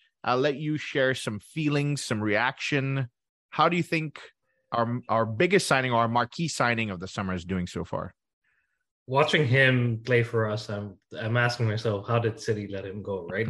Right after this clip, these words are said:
Speaker 1: <laughs>
Speaker 2: At, without watching City the, the, the next day, uh, because he brings, like Alex is saying with Pulisic,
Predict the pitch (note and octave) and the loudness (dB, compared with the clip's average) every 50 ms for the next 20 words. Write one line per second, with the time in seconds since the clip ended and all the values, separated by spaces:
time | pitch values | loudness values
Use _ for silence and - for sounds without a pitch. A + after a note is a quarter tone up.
0 | - - - - D3 A#2+ B2+ D#3 - - - D#3 C3+ D3 C3+ E3+ E3 E3 D3+ C#3 | -2 -2 -2 -2 0 2 2 0 0 -2 0 4 4 6 6 8 6 6 8 6
1 | C#3+ C#3+ - D3 B2+ A#2+ - - C#3+ B2 A#2+ A2+ G#2+ A2 G#2 A2 A2 A2 G#2+ G#2 | 6 6 6 4 2 2 4 4 4 4 4 4 2 0 -2 -2 -4 -4 -4 -2
2 | A2+ A2+ A2+ A2+ A2+ A2+ A2+ - - - G#2 F#2+ F2+ E2+ - _ _ _ _ _ | -2 0 2 2 0 0 -2 -6 -8 -8 -8 -8 -10 -14 -18 _ _ _ _ _
3 | _ _ _ - A#2+ B2+ A#2+ B2+ C3 E3+ E3+ F3+ D#3+ C3+ D3+ F#3 G#3 F#3 D#3+ D#3 | _ _ _ -4 -2 -2 -2 2 2 2 4 4 2 4 4 2 2 2 4 4
4 | E3 F3+ F3+ F3+ F#3 F#3+ F#3 E3+ - - - _ _ _ _ _ _ _ _ _ | 6 6 6 6 4 0 -2 -4 -6 -10 -16 _ _ _ _ _ _ _ _ _
5 | _ _ _ - C3 C3+ C3+ - C3+ C#3 C#3 C#3 C#3+ - - - C3+ B2+ A#2+ A2+ | _ _ _ -2 0 0 0 2 4 4 4 4 2 -2 -2 0 2 2 2 0
6 | A2 - - C3 B2+ A#2+ A#2 A2+ - A#2+ A2 G#2 | 0 0 -2 0 2 2 0 0 -2 -2 -4 -4